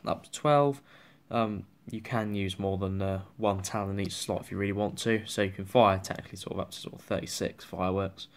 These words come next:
I imagine three is, uh, sort of max you wanna do. Very, uh, simple little thing, which is nice. Good to see something simple for once. And it also comes with a remote control to fire it, so you just obviously one, two, et cetera. Um,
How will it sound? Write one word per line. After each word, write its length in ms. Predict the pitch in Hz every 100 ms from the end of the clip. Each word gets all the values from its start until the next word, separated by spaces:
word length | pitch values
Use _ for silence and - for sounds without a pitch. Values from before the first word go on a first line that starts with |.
| - - - -
I 60 |
imagine 320 | 98 95 92
three 420 | 92 - 104 95 95
is, 220 | 95 95
uh, 140 | 95 95
sort 240 | - 95
of 60 | 98
max 240 | 92 -
you 60 | 95
wanna 180 | 101
do. 240 | 98 127 120 - - - - - - _ - -
Very, 320 | 123 113 104 101
uh, 80 |
simple 320 | 98 - 110 110
little 160 | -
thing, 380 | - 147 143 135 - - - _ _ _ _ - - -
which 180 | -
is 80 | 107
nice. 560 | 147 170 160 - - 131
Good 120 | 120
to 80 | 113
see 140 | - 104
something 220 | 104 92
simple 300 | - 107 110
for 140 | 110
once. 300 | 117 123 - - - - - -
And 200 | 113 113
it 60 | 110
also 260 | 139 131 120
comes 320 | - 117 117
with 360 | 120 117 117 -
a 300 | 113 110 107
remote 280 | 104 107 -
control 600 | 101 - 101 101 98 -
to 80 | -
fire 320 | - 101 101
it, 120 | -
so 80 | -
you 60 | -
just 200 | 90 -
obviously 240 | 92 - 98
one, 260 | 98 95 95 - - - -
two, 320 | 95 95 95 -
et 80 | -
cetera. 360 | - - 110 104 - - - _
Um, 600 | - 120 120 120 127 127